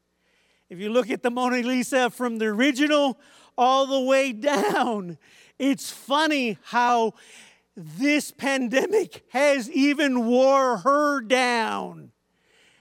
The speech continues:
You might be all right, you might be so-so, or you might just be hanging on. But get ready, 'cause God's gonna fill you up. How is he gonna do that?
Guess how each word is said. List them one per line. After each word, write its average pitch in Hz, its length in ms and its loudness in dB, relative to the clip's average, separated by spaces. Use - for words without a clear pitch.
You 208 220 -4
might 240 340 0
be 226 160 -2
all 247 160 2
right, 302 640 0
you 214 200 -4
might 262 320 0
be 254 220 -2
so-so, 285 1120 0
or 220 140 0
you 269 200 -2
might 262 320 -2
just 226 360 -2
be 214 180 -4
hanging 269 520 0
on. 208 720 0
But 185 220 -2
get 320 260 2
ready, 262 640 2
'cause 233 240 0
God's 254 360 0
gonna 240 260 0
fill 269 340 0
you 226 260 0
up. 226 360 -2
How 262 260 2
is 269 100 0
he 285 100 0
gonna 277 220 2
do 294 280 0
that? 320 320 0